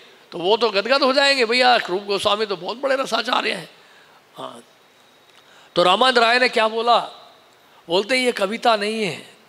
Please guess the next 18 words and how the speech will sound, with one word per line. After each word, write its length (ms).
ये 400
तो 120
अमृत 380
की 180
धारा 380
है, 460
ये 240
केवल 380
काव्य 460
शास्त्र 380
नहीं 260
है, 400
ये 300
तो 180
अमृत 460
की 200
धारा 440
है।" 720